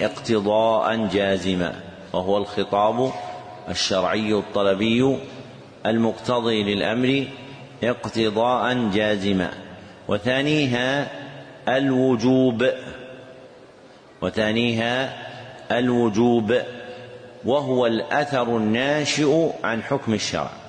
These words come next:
وهو الأثر الناشئ عن حكم الشرع. وثالثها الواجب،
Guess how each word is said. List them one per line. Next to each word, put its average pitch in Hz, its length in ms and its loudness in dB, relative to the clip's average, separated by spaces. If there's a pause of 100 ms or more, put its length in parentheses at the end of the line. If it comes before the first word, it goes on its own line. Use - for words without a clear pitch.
(680)
وهو 104 260 2
الأثر 107 500 0
الناشئ 113 640 2 (500)
عن 107 240 -4
حكم 123 420 -2 (300)
الشرع. 98 480 -2 (480)
وثالثها 135 1080 2 (600)
الواجب، 110 600 2